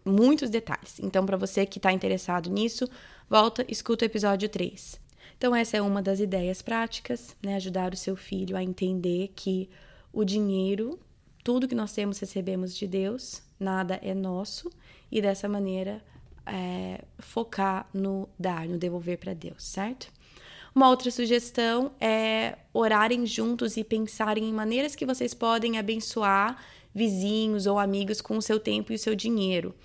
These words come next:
Coisas simples, tipo fazer um bolo e levar pra vizinha, varrer a calçada de alguém,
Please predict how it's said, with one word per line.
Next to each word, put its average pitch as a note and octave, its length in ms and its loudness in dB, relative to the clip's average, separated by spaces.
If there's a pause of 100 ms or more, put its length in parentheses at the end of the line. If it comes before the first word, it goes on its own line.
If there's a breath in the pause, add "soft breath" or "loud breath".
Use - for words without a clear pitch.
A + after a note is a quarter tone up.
(300 soft breath)
Coisas F#3+ 340 2
simples, G3+ 440 -2
tipo F#3 180 -4
fazer F3+ 220 -2
um F#3 100 2
bolo F3+ 280 2
e F3+ 40 0
levar F3 280 -4
pra F3 120 -4
vizinha, E3+ 680 0
varrer F3 220 -2
a F3 40 -6
calçada E3+ 380 -6
de D#3+ 100 -8
alguém, E3+ 680 -2